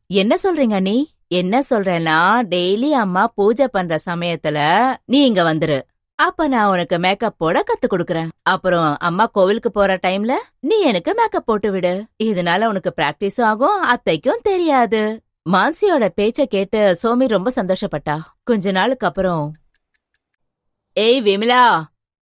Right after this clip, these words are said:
என் பொண்ணு சோமிய பாத்தியா?" "ஆ, பார்த்தேன். உன் பொண்ணையும் பார்த்தேன்,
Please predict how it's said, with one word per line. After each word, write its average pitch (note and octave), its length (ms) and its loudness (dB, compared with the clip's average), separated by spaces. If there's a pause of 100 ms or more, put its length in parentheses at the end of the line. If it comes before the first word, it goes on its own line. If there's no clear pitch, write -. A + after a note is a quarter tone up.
(120)
என் G3+ 300 2
பொண்ணு G3+ 340 0
சோமிய B3+ 320 2
பாத்தியா?" F#3 800 2 (260)
"ஆ, C#4+ 380 4
பார்த்தேன். A#3+ 840 0 (160)
உன் C4+ 340 -2
பொண்ணையும் C4+ 400 0
பார்த்தேன், C#4+ 360 0